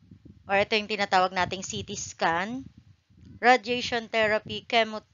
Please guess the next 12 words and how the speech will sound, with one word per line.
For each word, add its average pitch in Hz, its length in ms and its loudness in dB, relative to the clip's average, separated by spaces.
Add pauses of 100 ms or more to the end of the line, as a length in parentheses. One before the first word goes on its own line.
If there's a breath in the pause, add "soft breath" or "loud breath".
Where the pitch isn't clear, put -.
(120)
chemotherapy, 202 1040 -2
immunotherapy, 208 960 -4
positron 214 960 -2
emission 196 720 -8 (240)
tomography. 180 880 -6 (480 soft breath)
So, 180 320 -2
ito 190 160 -8
po 185 160 -10
yung 185 160 -6
mga 175 160 -4
pictures 180 560 -10
nila, 180 480 -2